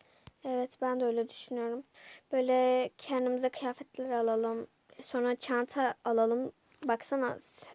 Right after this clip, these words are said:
bir tane çanta var. Burada da bir tane çanta var. Çantaya ihtiyacımız var. Evet,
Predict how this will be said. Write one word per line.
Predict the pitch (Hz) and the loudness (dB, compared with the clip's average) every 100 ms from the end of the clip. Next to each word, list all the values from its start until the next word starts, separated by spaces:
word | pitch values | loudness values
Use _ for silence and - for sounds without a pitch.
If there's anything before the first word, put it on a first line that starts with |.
| - | -6
bir | 262 | -6
tane | - 294 262 | 0 0 2
çanta | 262 240 262 | 0 -2 0
var. | 269 262 | 0 2
Burada | 240 233 | 2 2
da | 277 | 0
bir | |
tane | - 240 233 | -8 -8 -8
çanta | - 233 247 | -6 -8 -6
var. | 240 269 _ - - - - | -8 -10 _ -20 -20 -20 -8
Çantaya | 262 254 269 | -4 -2 0
ihtiyacımız | 226 - 240 220 233 226 233 240 | -2 -4 -2 -2 -2 -2 -2 -4
var. | 233 - - _ _ _ _ _ _ _ _ _ _ _ - | -6 -8 -20 _ _ _ _ _ _ _ _ _ _ _ 0
Evet, | 254 240 | 2 2